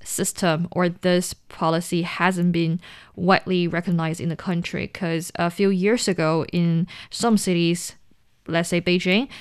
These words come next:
uh, it has piloted community-based designated guardianship services, but they ultimately stopped it 'cause it's very hard. It's very hard to implement it. So maybe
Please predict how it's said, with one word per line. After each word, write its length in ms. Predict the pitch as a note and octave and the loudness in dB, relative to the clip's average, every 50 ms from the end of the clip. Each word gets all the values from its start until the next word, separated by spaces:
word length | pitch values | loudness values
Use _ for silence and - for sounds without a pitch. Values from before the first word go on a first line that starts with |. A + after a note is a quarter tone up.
| - - - - - | -20 -20 -18 -8 -2
uh, 220 | F#3 F#3 F#3 F3+ - - | 2 4 4 4 4 2
it 100 | G#3 G3+ | 0 2
has 360 | F#3 A3+ C4 E4 C4+ G#3 - | 4 6 6 6 6 4 2
piloted 680 | - - F#3+ F#3 F3+ E3+ - - E3+ C3+ - - - - | -2 0 2 2 2 2 0 0 -2 -2 -2 -4 -8 0
community-based 1000 | - F3+ F3+ F#3 F#3 F#3+ F3+ - F3+ E3 - - E3+ E3 E3 E3+ - - - - | 2 4 6 6 6 4 4 2 -2 -4 -2 0 0 2 2 0 -2 -6 -6 -2
designated 640 | F3 F3 E3+ - E3+ E3 F3+ D#3+ D#3 F3 D#3 - - | 0 -2 0 0 -2 0 0 0 0 0 -4 -4 -2
guardianship 560 | - F3 E3+ E3+ E3 D#3+ E3 - - D3+ - | 0 2 2 2 2 2 0 -2 -4 -6 -6
services, 680 | - - - G3 A#3+ G#3+ E3+ F3 - - - - - - - - - - _ - | -6 -4 -4 -4 -2 -2 -4 -4 -2 -4 -4 -4 -6 -10 -18 -20 -20 -16 _ 2
but 340 | F3+ F3+ F3 F3 F3 E3+ - | 4 4 4 4 2 2 2
they 220 | F#3 F3 D#3+ - - | 2 2 2 0 -2
ultimately 800 | - F3+ F3+ F3+ - - F3 E3+ D#3+ - - - - - A2+ D3+ | 0 0 0 0 2 2 2 2 2 0 -4 -6 -6 -6 -6 -6
stopped 420 | - - - F3 D#3 D3 - - - | -6 -4 -2 0 0 0 -2 -6 -8
it 240 | - - - - - _ - | -8 -8 -8 -10 -12 _ -6
'cause 220 | - F3 D#3+ - - | -4 -4 -4 -4 -8
it's 140 | - - | -10 -8
very 240 | F3+ F3 F3+ F3+ F3 | -4 -2 0 0 0
hard. 340 | E3+ - - C#3+ G2 F#2 - - | -2 -2 -4 -4 -4 -4 -4 -6
It's 200 | F#3+ F#3+ - - - | -8 -8 -8 -10 -8
very 240 | F3 F#3 E3+ F3 E3+ | -4 -2 -2 -2 -2
hard 320 | E3+ - E3+ - - - | -2 -2 -4 -4 -4 -8
to 320 | - - E3 D3+ D3+ D3+ - - - - _ - | -8 -4 -4 -2 -2 -4 -6 -12 -20 -16 _ 0
implement 540 | G3+ G3 F#3 - - D#3+ - - G2+ - - | 2 2 2 2 0 -4 -4 -4 -8 -8 -8
it. 280 | - D2 D2 C2 - - - - - - - | -8 -6 -6 -6 -6 -10 -16 -20 -20 -20 -16
So 580 | - - - - F#3 F3+ F3 E3+ E3+ E3+ E3+ E3+ | -10 -8 -4 0 2 4 4 4 4 4 4 4
maybe 600 | E3+ F3+ F#3 F#3 F#3 F3 E3+ E3 E3 E3 - | 4 4 4 4 4 4 2 2 0 0 -2